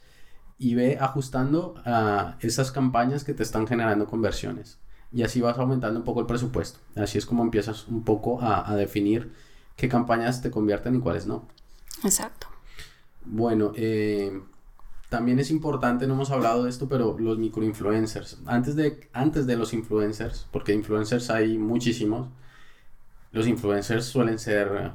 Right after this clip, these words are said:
Speaker 1: un poco costosos o caros.
Speaker 2: Sí, son difíciles de, de acceder a ellos,
Speaker 1: Claro.
Speaker 2: de contactar y todo eso, y
Speaker 1: Y a-,
Speaker 2: luego suelen ser costosos.
Speaker 1: y aparte ellos ya, ya los influencers que tienen ma-, más seguidores, pues tienen sus propias agencias o su pro-, sus propias plataformas.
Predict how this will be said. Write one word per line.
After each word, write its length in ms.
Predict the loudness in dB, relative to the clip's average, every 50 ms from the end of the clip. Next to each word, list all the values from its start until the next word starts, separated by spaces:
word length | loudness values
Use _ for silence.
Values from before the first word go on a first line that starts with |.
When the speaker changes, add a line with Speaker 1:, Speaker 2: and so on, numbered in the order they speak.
| -6 -4
Speaker 1:
un 80 | 0
poco 220 | 0 2 2 2 2
costosos 560 | 0 -2 0 0 0 0 0 -2 -6 -10 -8
o 100 | -8 0
caros. 360 | 4 4 4 4 2 -2 0 0
Speaker 2:
Sí, 340 | 2 2 4 2 2 0 0
son 160 | -2 -2 -2
difíciles 600 | -2 -2 -2 -4 -2 0 2 2 4 4 2 2
de, 560 | 2 0 0 -2 -2 -2 -2 -2 -4 -4 -4 0
de 420 | 2 4 4 4 4 2 2 2 0
acceder 400 | 0 -2 0 0 0 0 2 2
a 160 | 2 2 2
ellos, 500 | 0 0 0 0 0 0 2 0 0 -2 -2 -6 -2
Speaker 1:
Claro. 240 | 2 4 4 4 4
Speaker 2:
de 100 | 0 0
contactar 680 | 0 2 2 2 0 -2 -2 -4 -2 0 2 2 0 0
y 40 | -2
todo 140 | -4 -2 0
eso, 180 | 0 2 2
y 40 | 2
Speaker 1:
Y 20 | 2
a-, 40 |
Speaker 2:
luego 180 | 2 2 2 2 0
suelen 200 | 0 -2 -2 -2
ser 140 | -2 -4 -4
costosos. 340 | -4 -4 -4 -4 -2 -2
Speaker 1:
y 60 | 0 0
aparte 320 | 2 2 0 0 0 0
ellos 180 | 0 0 0 0
ya, 300 | 2 2 2 0 -2 -4 -4 -2
ya 440 | 0 2 2 2 2 2 2 0 0
los 140 | -2 -2 -2
influencers 560 | -4 -2 0 2 2 2 2 2 0 0 0
que 100 | -2 -2
tienen 240 | 0 0 2 2 2
ma-, 460 | 2 2 2 2 2 2 2 0 -2 -2
más 200 | -2 -2 0 0
seguidores, 520 | -2 0 2 2 2 2 2 0 -2 0
pues 200 | -2 -2 -2 0
tienen 200 | 0 2 2 2
sus 180 | 0 -2 -4 -6
propias 360 | -8 -4 -2 0 0 2 0
agencias 500 | 0 0 0 2 2 2 2 0 0 0 -2
o 80 | -4
su 160 | -6 -8 -8
pro-, 260 | -4 -4 -4 -4 -4 -6
sus 220 | -8 -8 -8 -4
propias 320 | -4 -4 -2 0 -2 -2
plataformas. 720 | 2 2 2 2 2 0 0 0 2 2 2 0 -2 -4